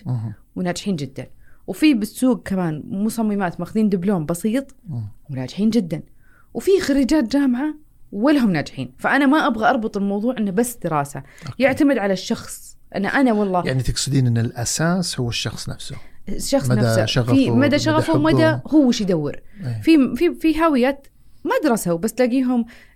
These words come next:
Speaker 2: آه، البحوث، يقرون، يطورون نفسهم، يثقفون نفسهم بطريقة أو بأخرى بدون ما هي شهادة مثبتة علميًا صراحة.
Speaker 1: إيه، إيه.
Speaker 2: وأنا كنت في البداية كنت أقول: "لا،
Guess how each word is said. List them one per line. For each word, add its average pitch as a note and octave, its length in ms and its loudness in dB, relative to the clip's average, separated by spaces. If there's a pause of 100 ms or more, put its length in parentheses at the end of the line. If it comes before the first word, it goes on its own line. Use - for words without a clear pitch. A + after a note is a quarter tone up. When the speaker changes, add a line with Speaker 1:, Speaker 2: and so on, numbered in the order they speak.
Speaker 2:
آه، D#3+ 180 -4
البحوث، F3+ 720 2
يقرون، F3 640 2
يطورون G3+ 440 0
نفسهم، F3 720 -4 (340)
يثقفون A#3+ 580 0
نفسهم B3 360 -2
بطريقة C#4+ 380 -2
أو G#3+ 80 -2
بأخرى A#3 360 -4
بدون G#3 280 2
ما A3 60 2
هي G3 120 -2
شهادة F3+ 400 -4
مثبتة E3 440 -4
علميًا D3 540 -2
صراحة. C#3+ 480 -6
Speaker 1:
إيه، - 60 -6
إيه. A#2+ 500 -8 (400)
Speaker 2:
وأنا A#3+ 720 0
كنت E4+ 280 0
في D#4 80 0
البداية C#4 320 2
كنت A#3 160 -4
أقول: G3+ 180 -2
"لا، A#3+ 160 -6